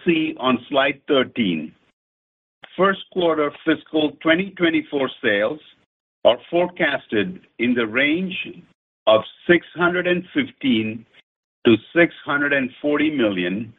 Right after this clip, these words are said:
and adjusted earnings in the range of two dollars to two dollars and ten cents per diluted share. Before we open it for questions, I want to take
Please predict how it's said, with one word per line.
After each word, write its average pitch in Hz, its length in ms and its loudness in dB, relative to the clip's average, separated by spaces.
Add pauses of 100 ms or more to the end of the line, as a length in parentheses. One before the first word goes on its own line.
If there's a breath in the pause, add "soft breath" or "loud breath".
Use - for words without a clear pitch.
(920)
and 120 320 -2
adjusted 156 720 -2
earnings 107 480 -2 (320)
in 117 160 0
the 107 140 0
range 123 480 -2 (580 soft breath)
of 98 140 4 (180)
two 196 140 -4
dollars 110 640 0 (640)
to 107 100 6 (240)
two 190 160 0
dollars 151 500 2
and 117 260 -4
ten 139 340 0
cents 101 340 -2 (520)
per 117 160 0
diluted 107 580 -2 (100)
share. 80 300 0 (1600)
Before 190 420 -2
we 180 280 -4
open 165 340 -2
it 135 200 -2 (120)
for 104 160 0
questions, 110 680 -2 (1080)
I - 60 -6
want 156 320 0
to 175 60 -2
take 160 360 -2